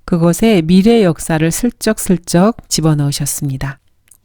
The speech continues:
하나님께서 가장 관심이 있는 하나님의 아들이 태어날 지파의 이름, 그 아들의 형제의 수, 그가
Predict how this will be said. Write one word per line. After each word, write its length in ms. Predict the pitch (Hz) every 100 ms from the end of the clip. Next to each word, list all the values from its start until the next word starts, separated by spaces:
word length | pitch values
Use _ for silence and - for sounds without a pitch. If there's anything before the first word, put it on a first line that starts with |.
| _
하나님께서 680 | - 285 277 262 262 254 254
가장 600 | - 190 185 262 294 302
관심이 580 | 220 196 208 233 214 202
있는 260 | 190 185
하나님의 600 | 202 285 302 294 277 254
아들이 360 | 190 160 170 190
태어날 680 | - 240 226 180 180 233 233
지파의 680 | - - - 202 190 170 143
이름, 340 | 139 139 139 - -
그 160 | 220
아들의 400 | 208 190 196 196
형제의 500 | 208 254 247 233 170
수, 440 | 160 - 170 143 147 _ _ _
그가 560 | - 185 190 208 262